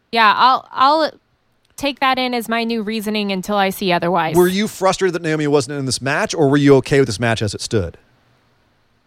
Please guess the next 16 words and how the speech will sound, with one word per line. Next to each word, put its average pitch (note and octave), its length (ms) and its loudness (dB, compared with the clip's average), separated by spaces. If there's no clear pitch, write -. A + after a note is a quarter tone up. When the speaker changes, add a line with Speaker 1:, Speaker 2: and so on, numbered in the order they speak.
Speaker 1:
Uh, B3+ 40 -10
to - 200 -8
me, F#4 260 0
this D#4+ 180 -6
match C4+ 300 0
wasn't A#3+ 400 0
about G3 720 0
anything C4+ 640 0
other G#3 640 2
than G#3+ 520 2
Alexa A#3 440 0
Bliss G#3+ 320 0
giving G3+ 280 -2
the F#3+ 100 -2
Sister G3+ 300 -4
Abigail F#3 680 0